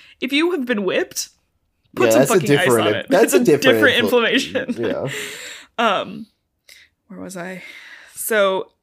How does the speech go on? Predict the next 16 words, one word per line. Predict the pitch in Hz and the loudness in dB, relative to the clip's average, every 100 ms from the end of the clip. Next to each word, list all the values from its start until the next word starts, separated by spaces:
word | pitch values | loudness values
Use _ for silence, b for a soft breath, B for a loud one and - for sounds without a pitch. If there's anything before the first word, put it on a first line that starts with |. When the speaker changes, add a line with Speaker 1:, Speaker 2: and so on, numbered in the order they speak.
| _ | _
Speaker 1:
um, | 190 165 156 180 226 _ _ _ _ B B B B B | -6 -6 -8 -16 -20 _ _ _ _ B B B B B
they | 208 220 | 0 2
give | 226 220 | 2 0
this | 233 240 | -2 -2
to | - | -8
Gale, | 202 180 170 175 202 | -4 -2 0 0 -4
and | - 185 175 | -6 -6 -4
this | 185 185 | -6 -4
is | 147 170 - | -4 -4 -8
Morphling, | 190 180 170 170 160 170 214 _ | -8 -6 -8 -8 -10 -10 -12 _
which | 185 180 - | -14 -14 -10
we've | 170 170 - _ - | -10 -10 -14 _ -14
mentioned | 175 185 - 180 | -12 -12 -12 -12
before. | 160 175 - 185 247 _ _ b b b b b _ | -14 -12 -12 -10 -12 _ _ b b b b b _
I | 208 226 | -8 -4
know. | 214 160 | -4 -6